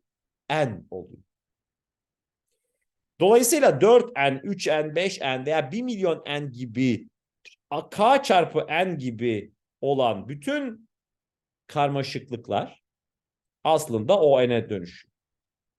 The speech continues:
Bunu daha da genelleştirirsek, örneğin bizim elimizde üç n küp artı beş n kare artı dört n artı iki gibi bir toplam işlem sayısı olduğunda,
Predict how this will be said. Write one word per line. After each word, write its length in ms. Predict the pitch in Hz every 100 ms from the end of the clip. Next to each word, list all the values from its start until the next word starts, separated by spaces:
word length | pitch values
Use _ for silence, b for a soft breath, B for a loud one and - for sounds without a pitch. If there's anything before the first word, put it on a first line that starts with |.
| _ _ _ _ _ 156
Bunu 260 | 233 285
daha 280 | 214 240 339
da 60 | 302
genelleştirirsek, 1160 | 220 208 190 170 160 - 135 107 - 190 - -
örneğin 560 | 170 185 175 180 180 180
bizim 240 | 143 180
elimizde 440 | 185 175 151 170 -
üç 300 | 202 185 -
n 260 | 156 160
küp 300 | - 165 170 _ _ -
artı 440 | 135 143 143 147
beş 300 | 135 170 170 -
n 220 | 127 139
kare 500 | 139 139 127 139 143 _ _ -
artı 420 | 127 139 143 143
dört 340 | 151 175 180 120
n 280 | 123 117 117
artı 360 | 123 127 -
iki 340 | - 127 - 165
gibi 300 | 139 120 110
bir 360 | 117 101 - _ _ _
toplam 480 | - 160 147 175 220
işlem 360 | 185 - 214 226
sayısı 380 | 170 139 -
olduğunda, 680 | 120 117 104 95 90 90 151